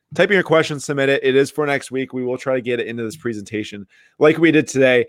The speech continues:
Thank you, everyone, for watching, for adding your comments, for adding in your questions, for interacting with each other.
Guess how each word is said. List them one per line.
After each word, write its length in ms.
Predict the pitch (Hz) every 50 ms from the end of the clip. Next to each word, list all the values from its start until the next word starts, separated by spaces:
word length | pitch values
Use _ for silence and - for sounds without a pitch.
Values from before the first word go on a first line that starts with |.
| - - - - _ _
Thank 200 | 185 208 175 175
you, 100 | 180 180
everyone, 280 | 180 196 185 175 165
for 120 | 170 160 160
watching, 560 | 151 151 151 151 147 - 156 151 151 139 127 _ _ _
for 180 | - 135 -
adding 240 | 147 151 151 151 151
your 140 | 147 147 143
comments, 480 | - - 127 127 131 131 127 123 -
for 140 | - - -
adding 280 | 143 143 147 151 151 147
in 60 | 143
your 100 | 139 131
questions, 500 | - - - 135 131 127 - - 135 123
for 140 | - - 135
interacting 500 | 151 147 147 139 135 135 131 - 139 135
with 120 | 135 120
each 180 | 135 123 - -
other. 320 | 135 135 135 135 131 120